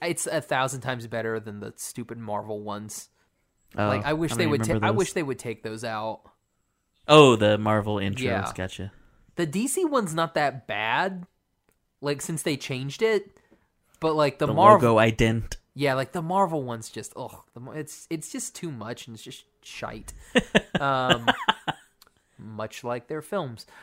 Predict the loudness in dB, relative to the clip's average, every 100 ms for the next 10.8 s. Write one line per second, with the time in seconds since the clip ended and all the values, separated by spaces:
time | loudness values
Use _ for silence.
0 | -8 2 6 6 4 2 4 4 2 0
1 | 2 4 2 0 -2 0 -2 4 4 4
2 | 2 2 2 2 2 2 0 0 0 0
3 | -2 -4 -6 -4 0 -2 -2 -6 -2 0
4 | 0 -2 -8 -8 -6 -4 -4 -6 _ _
5 | _ _ _ _ -4 -2 -2 -4 -4 -4
6 | -4 -2 2 2 2 -2 -4 -2 0 0
7 | 0 -2 -2 -6 -10 _ _ _ 2 8
8 | 8 8 4 0 -6 _ -12 -6 2 4
9 | 4 2 -4 -4 -8 -12 -8 -4 -2 -4
10 | -6 -8 -10 -12 -12 -10 -10 -10